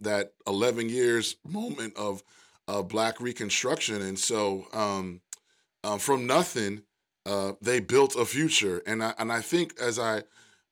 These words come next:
I contemplate and just kind of the space that I've been in, um, and that we've talked about, um, is this idea of really imagining a new future.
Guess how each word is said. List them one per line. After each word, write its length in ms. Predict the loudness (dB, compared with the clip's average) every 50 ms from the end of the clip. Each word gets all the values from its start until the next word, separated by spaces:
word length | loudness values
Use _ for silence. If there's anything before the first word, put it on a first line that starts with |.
| _ -8
I 100 | -6 -4
contemplate 800 | 0 2 2 2 0 -2 -6 -6 -4 0 2 2 2 2 -2 -6
and 100 | -8 -6
just 220 | -4 -4 -4 -4
kind 180 | -4 -4 -6 -6
of 120 | -4 -4
the 60 | -2
space 380 | -2 -2 0 0 0 0 0 0
that 100 | -2 -2
I've 160 | -4 -4 -4
been 180 | -4 -2 -2 0
in, 400 | 0 0 -2 -2 -2 -4 -6 -8 -10 -10
um, 320 | -8 -6 -4 -4 -6 -6
and 140 | -6 -6 -6
that 100 | -4 -2
we've 180 | -2 -2 -2
talked 340 | -2 0 2 2 2 0 -2
about, 380 | -4 -2 0 0 0 0 -2 -4 -10 -18 -18 -18 -18 -20 -18 _ -8
um, 500 | -6 -4 -4 -4 -4 -4 -6 -8 -12 -10 _
is 220 | -2 -2 0 0 2
this 200 | 2 2 2 2
idea 520 | 2 2 2 2 2 2 4 4 4 4
of 240 | 2 2 0 2 4
really 180 | 4 4 6
imagining 560 | 4 4 4 4 4 4 2 0 -2 -4 -4 -2
a 20 |
new 140 | -2 -2 -2
future. 540 | -2 -2 -2 -2 0 0 -2 -2 -4 -8